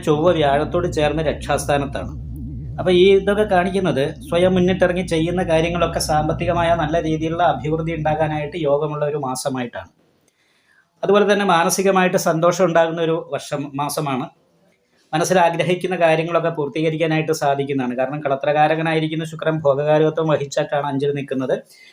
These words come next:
അപ്പോൾ മനസ്സിൽ ആഗ്രഹിക്കുന്ന കാര്യങ്ങളൊക്കെ പൂർത്തീകരിക്കാനായിട്ട് സാധിക്കും. എന്നാൽ അഞ്ചാം ഭാവാധിപതിയായിരിക്കുന്ന സൂര്യൻ പതിനേഴാം തീയതി വരെ നിൽക്കുന്നത് നാലാം ഭാവത്തിലായത് കാരണം കൊണ്ട് നാലാം ഭാവത്തിൽ പാപഗ്രഹങ്ങൾ നിന്നാൽ വീട് വിട്ട് നിൽക്കാൻ ഇടവരിക, വീട്ടിൽ നിൽക്കുമ്പോൾ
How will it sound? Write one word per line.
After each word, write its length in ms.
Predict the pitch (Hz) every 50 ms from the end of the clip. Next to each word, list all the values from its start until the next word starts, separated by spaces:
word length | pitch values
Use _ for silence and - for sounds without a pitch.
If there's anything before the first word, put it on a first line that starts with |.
| _ _
അപ്പോൾ 140 | - - 208 190
മനസ്സിൽ 260 | 190 180 180 175 185 185 180
ആഗ്രഹിക്കുന്ന 500 | 175 170 165 160 160 180 170 180 175 175 165
കാര്യങ്ങളൊക്കെ 460 | 165 156 156 160 165 165 160 160 165 156 156
പൂർത്തീകരിക്കാനായിട്ട് 800 | 147 143 143 156 156 160 156 156 156 156 151 147 147 143 147 139 -
സാധിക്കും. 360 | 143 131 131 127 123 120 139 139
എന്നാൽ 200 | 135 156 160 - 135 156 - _ _ - - - - _ -
അഞ്ചാം 280 | 156 156 185 185 196 190 151
ഭാവാധിപതിയായിരിക്കുന്ന 1120 | 170 165 165 165 175 180 185 180 190 180 190 180 185 190 185 185 180 175 180 175 180 185 180 180
സൂര്യൻ 320 | - 165 160 160 170 139 113 123 - - _ _ _ _ - _ _ -
പതിനേഴാം 560 | 139 143 151 165 165 165 175 180 180 180 180 180
തീയതി 220 | 185 185 185 190 185 175
വരെ 140 | 165 165 180 185
നിൽക്കുന്നത് 400 | 180 165 160 - 180 180 185 170 180 170 165
നാലാം 260 | 156 156 170 175 180 185 -
ഭാവത്തിലായത് 600 | 165 165 165 175 170 165 175 175 170 170 160 170 170
കാരണം 240 | 165 156 156 156 156 151
കൊണ്ട് 160 | 147 151 190 190 160
നാലാം 240 | 151 151 165 170 170 147
ഭാവത്തിൽ 340 | 156 160 160 160 160 170 175 170 170 _ _ _ _ - - _ _ _ _ -
പാപഗ്രഹങ്ങൾ 580 | 156 156 165 170 175 170 151 170 175 170 180 175 160 160
നിന്നാൽ 240 | 156 156 165 156 143 143
വീട് 160 | 156 160 156 165 165
വിട്ട് 160 | 160 160 165 160
നിൽക്കാൻ 300 | 160 156 - 156 156 160 160
ഇടവരിക, 360 | 151 147 147 147 147 143 143 139 139 139 139 - _ _ _ _ _ _
വീട്ടിൽ 180 | 151 151 160 160 160
നിൽക്കുമ്പോൾ 300 | 160 160 160 156 156